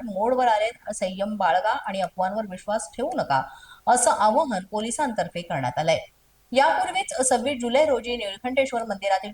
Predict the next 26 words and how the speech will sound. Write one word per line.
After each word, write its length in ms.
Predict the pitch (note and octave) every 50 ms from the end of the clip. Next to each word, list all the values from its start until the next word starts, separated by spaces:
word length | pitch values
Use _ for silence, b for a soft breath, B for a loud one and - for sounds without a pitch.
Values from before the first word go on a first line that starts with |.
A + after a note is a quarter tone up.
| -
छत्रपती 340 | G#3+ - F#3 F3 F#3+ F#3 -
शिवाजी 360 | - - F#3+ F3 E3+ E3+ F3 F#3
महाराज 500 | F3+ E3+ E3+ - E3+ E3+ E3+ G#3 A3+ G#3
यांच्या 260 | F3 E3+ E3+ F3 E3+
पुतळ्याची 420 | - E3+ - F3 D#3+ D#3+ - F3+
विटंबना 440 | E3 D3+ C#3 - D#3 E3 F3+ G3+ A3
झाल्याचा 340 | A3 A3 G#3+ G#3 G3+ G3+ G3+
प्रकार 300 | G#3 G3 F3 - F3 G#3
सुद्धा 180 | A#3+ A#3 A#3
घडला 280 | A#3 A#3 A3 G#3 G#3+ A3+
होता. 260 | A3+ A3+ A3+ A#3+ A#3+ - B B B B B B B
या 140 | A#3+ C4 C#4
घटनेचा 480 | C#4 C#4+ C#4+ C#4+ D4 D#4 D#4 D#4+ D#4
संताप 440 | D#4 - A#3+ A3+ A#3+ B3+ A#3+ A#3+ B3 - -
अद्याप 320 | F#3+ F#3 G3 G3 G3+ G3+ - - F3+ F#3 F3+
शमलेला 460 | - F#3+ E3 F3 G3+ A#3+ C4 C4+ C4+
नसतानाच 640 | A#3 F3+ E3 - - - A#3+ B3+ A3 D#3+ C#3 - - -
अवघ्या 300 | E3+ F3 F3 F3+ A3 A3 A3 -
काही 280 | - F3+ E3 E3 A3 B3+
दिवसातच 720 | G#3+ F3 F3 F3 E3+ - - F4 F4 - - D3+ - - B B B B B B -
दुसरा 420 | A3 G3+ C#4 C4+ - D4 D#4 F4
वादग्रस्त 500 | E4 C#4+ A3+ G#3 G#3 G#3 G3+ G3+ G3+ -
प्रकार 440 | F#3+ - F3+ F3+ - F#3 F3+ F#3+ G#3+ A3+ - _ -
पुढे 260 | F#3+ F3 E3+ E3+ F3+
आल्यामुळे 520 | F3 D#3+ D#3 D#3+ G3 A#3+ C4 G#3+ E3+ D#3+
वातावरण 500 | E3 D#3 D3+ D#3+ - F#3 F3 E3 D#3 D#3